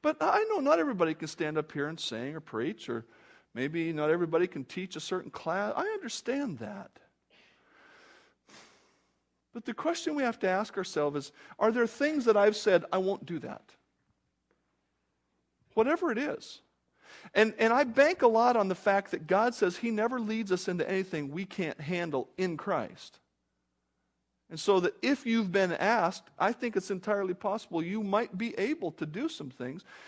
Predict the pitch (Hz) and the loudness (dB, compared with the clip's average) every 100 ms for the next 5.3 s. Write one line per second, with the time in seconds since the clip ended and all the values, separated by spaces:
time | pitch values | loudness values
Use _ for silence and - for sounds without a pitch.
0 | - - 233 247 - 302 - 294 247 196 | -20 -6 -4 -4 -6 -6 -4 -4 -2 -2
1 | - 262 - 185 175 214 277 - 202 208 | -2 -2 -2 -4 -4 -2 -2 -6 -8 -6
2 | 160 269 208 110 - _ _ _ _ _ | -4 -4 -4 -6 -10 _ _ _ _ _
3 | _ _ _ _ _ _ _ _ _ _ | _ _ _ _ _ _ _ _ _ _
4 | _ _ _ _ _ _ _ 170 160 147 | _ _ _ _ _ _ _ -2 0 2
5 | 143 131 | 0 -4